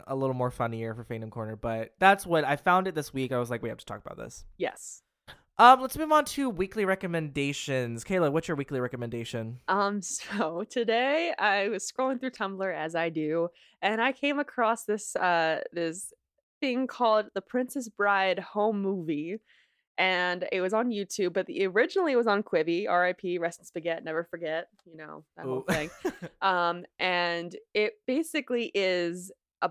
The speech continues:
Speaker 2: bunch of A-list celebrities recording, like, performing The Princess Bride, like, s-, all of it from their homes, like, reenacting the entire thing. The whole thing is on YouTube. It is
Speaker 1: <laughs>
Speaker 2: magnificent.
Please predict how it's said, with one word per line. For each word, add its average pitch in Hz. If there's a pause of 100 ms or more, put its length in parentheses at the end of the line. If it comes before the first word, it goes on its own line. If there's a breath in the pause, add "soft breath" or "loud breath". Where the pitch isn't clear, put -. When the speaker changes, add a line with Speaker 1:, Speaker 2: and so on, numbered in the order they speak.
(120)
Speaker 2:
bunch 226
of 233 (120)
A-list 240
celebrities 175 (160)
recording, 202
like, 208 (120)
performing 254
The 208
Princess 233
Bride, 165
like, 180 (280)
s-, - (120)
all 226
of 190
it 165
from 208
their 180
homes, 147 (380)
like, 180
reenacting 214
the 190
entire 170
thing. 143
The 170
whole 415
thing 294
is 208
on 180
YouTube. 156 (100)
It 214
is 214 (460 loud breath)
Speaker 1:
<laughs> -
Speaker 2:
magnificent. 220